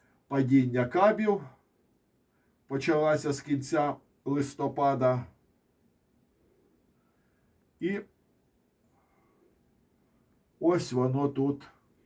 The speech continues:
Р С З О, і, в принципі, невеликі це. Ну, в принципі, треба сказати, що удари арти константні, і тут це не можна брати невелику цю, невелике падіння.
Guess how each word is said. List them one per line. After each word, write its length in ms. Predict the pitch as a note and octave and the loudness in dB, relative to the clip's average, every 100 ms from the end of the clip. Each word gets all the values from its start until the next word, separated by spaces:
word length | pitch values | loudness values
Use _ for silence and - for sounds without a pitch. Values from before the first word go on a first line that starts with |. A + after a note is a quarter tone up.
| _ _ _ _ _ _ _ | _ _ _ _ _ _ _
Р 220 | C3+ C#3 | -4 -4
С 200 | C3 D3 | -4 -2
З 160 | C3+ C#3 | 0 2
О, 300 | D3 F3+ G3 - | 2 4 2 -2
і, 220 | C#3 D#3+ | -2 -2
в 100 | C3+ | -4
принципі, 720 | - C#3+ D3 B2+ C3+ C3+ B2+ B2 | -10 -8 -8 -6 -6 -4 -4 -4
невеликі 640 | B2+ B2 B2 B2+ A#2 B2+ | -2 2 2 2 0 -6
це. 260 | - F3+ | -2 -2
Ну, 100 | C#3 | -2
в 340 | D3 D#3 - - | -4 -8 -14 -10
принципі, 600 | F#3 F#3+ F3 E3+ E3 D#3+ - _ _ | -6 0 4 6 6 4 -8 _ _
треба 320 | D#3 C#3 C3+ | -8 -6 -6
сказати, 320 | C3+ C3+ B2+ | -6 -6 -6
що 120 | - | -4
удари 380 | C3 C3 C3+ C3 B2+ | -4 -2 -2 -2 0
арти 340 | B2+ B2 B2 | -2 -2 -6
константні, 840 | B2 A#2+ B2 - F#3 G3+ E3 C#3+ | -4 -8 -8 -4 -4 -4 -10 -12
і 120 | A2+ C3+ | -8 -10
тут 220 | - - - - - _ | -10 -14 -16 -20 -20 _
це 240 | - D#3+ | -2 0
не 140 | C3 D3 | 2 0
можна 360 | C3 A#2 A2+ | 0 -2 -2
брати 380 | A2 A2 G#2+ A2+ | -4 -2 -2 -2
невелику 720 | G#2+ A2+ A2+ A2+ A2 A2 - - | 0 2 4 2 0 -8 -10 -14
цю, 260 | - G3+ - _ _ _ - _ - | -10 -10 -10 _ _ _ -20 _ -6
невелике 560 | C3+ C3+ D3+ E3+ D#3+ | -2 4 6 6 2
падіння. 800 | D3 D3 B2+ A#2+ G#2 F#2 E2 F2 | -4 -6 -4 -4 -6 -8 -16 -16